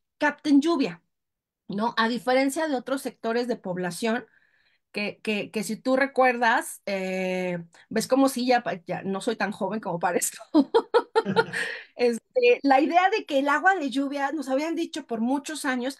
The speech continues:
es que está sucia, es que está contaminada, es que cómo vas a usar el agua de lluvia, ni que fueras de pueblo, ¿no? O sea, siempre asociado a la marginación, a la pobreza. Eh, y sí, evidentemente es una estrategia que, que a todas luces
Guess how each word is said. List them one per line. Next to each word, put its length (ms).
es 140
que 80
está 260
sucia, 420
es 80
que 80
está 220
contaminada, 1080
es 140
que 180
cómo 300
vas 320
a 60
usar 280
el 120
agua 280
de 140
lluvia, 360
ni 180
que 100
fueras 240
de 100
pueblo, 880
¿no? 240
O 220
sea, 140
siempre 340
asociado 640
a 100
la 100
marginación, 1000
a 80
la 220
pobreza. 840
Eh, 440
y 120
sí, 100
evidentemente 880
es 120
una 180
estrategia 920
que, 300
que 140
a 100
todas 300
luces 500